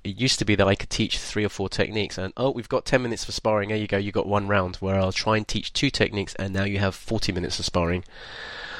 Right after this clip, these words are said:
Um, but it's handy, I teach a two-hour class, I teach a one-hour fundamentals, and I teach the, the second hour, I pretty much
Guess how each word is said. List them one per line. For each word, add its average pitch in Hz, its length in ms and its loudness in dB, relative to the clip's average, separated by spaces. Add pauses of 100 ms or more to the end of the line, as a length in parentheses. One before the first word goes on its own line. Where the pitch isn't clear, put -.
(360)
Um, 101 380 2
but 117 120 0
it's - 220 -2
handy, 135 300 6
I 110 100 8
teach - 320 -2
a - 60 -14
two-hour 107 560 0
class, 101 340 0
I 98 60 -2
teach - 240 -6
a 98 60 -4
one-hour 107 360 2
fundamentals, 104 920 -2 (460)
and 92 160 0
I 92 60 2
teach - 420 -2 (140)
the, 95 160 -6
the - 80 -4
second - 340 0
hour, 92 380 0 (160)
I - 40 -4
pretty 131 240 -2
much - 380 0